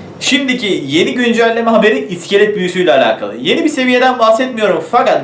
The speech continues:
maksimum iskelet büyüsü artık yirmi sekiz tane. Tamı tamına yirmi sekiz tane büyücü iskelet çıkarabilecek. Daha fazla iskelet demek oluyor. Peki bir tane yer kaplayan bu iskelet büyüsünden on bir tane bastığınızda üç aşağı beş yukarı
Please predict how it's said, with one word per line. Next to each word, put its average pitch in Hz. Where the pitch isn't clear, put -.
maksimum 247
iskelet 180
büyüsü 151
artık 190
yirmi 208
sekiz 247
tane. 151
Tamı 247
tamına 214
yirmi 208
sekiz 233
tane 202
büyücü 170
iskelet 185
çıkarabilecek. 131
Daha 269
fazla 220
iskelet -
demek 113
oluyor. 101
Peki 226
bir 294
tane 359
yer 254
kaplayan 220
bu 202
iskelet 208
büyüsünden 190
on 151
bir -
tane 160
bastığınızda 165
üç -
aşağı 180
beş 190
yukarı 131